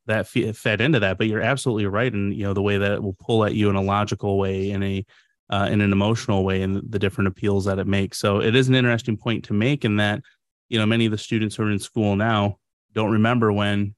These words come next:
you know, the news wasn't twenty-four hours a day and, and ongoing. We get a lot more, uh, storytelling happening because of that too.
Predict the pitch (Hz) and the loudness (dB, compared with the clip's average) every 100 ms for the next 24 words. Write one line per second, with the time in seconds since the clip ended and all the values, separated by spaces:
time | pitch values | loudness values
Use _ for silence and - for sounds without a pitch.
0 | _ 120 104 104 104 104 101 104 104 85 | _ -2 0 2 2 0 0 -2 -2 -6
1 | - 107 101 110 98 101 - _ 101 98 | -4 -4 -2 -2 0 -2 -6 _ -2 -2
2 | 95 98 101 95 95 - _ _ _ - | -2 -2 -2 -2 -4 -8 _ _ _ -8
3 | 98 - 104 107 101 98 98 95 98 95 | -8 -2 -2 0 0 2 2 2 2 0
4 | 95 98 98 101 107 73 101 101 98 98 | 0 0 2 2 2 2 2 2 2 0
5 | 101 - _ - 104 127 151 - - 123 | -2 -6 _ -8 -6 -6 -8 -4 2 4
6 | 113 113 98 95 95 92 98 92 95 98 | 2 0 -2 0 -2 -2 -4 -4 -4 -4
7 | 95 90 92 92 117 131 | -4 -4 -6 -4 -4 -4